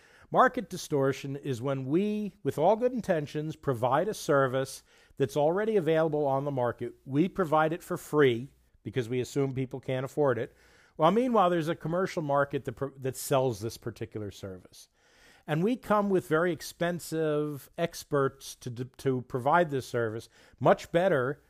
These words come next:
we, we suggest, than the local market. And of course, if you're asking a local market provider to provide their services against our services for free, they're gonna lose,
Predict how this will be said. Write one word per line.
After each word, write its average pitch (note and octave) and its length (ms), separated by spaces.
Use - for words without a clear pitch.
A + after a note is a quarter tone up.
we, B2 280
we A#2 300
suggest, A#2+ 640
than C3 140
the C3+ 80
local D#3 380
market. A2+ 520
And F#3 120
of G#3 120
course, B3 540
if - 160
you're F3+ 120
asking G3 380
a D#3+ 60
local E3 300
market D3+ 360
provider C3+ 520
to A#2 140
provide C3 400
their B2+ 140
services B2 800
against C#3 440
our D#3+ 280
services C#3 520
for - 160
free, D#3 500
they're D3 120
gonna D3 200
lose, A2+ 380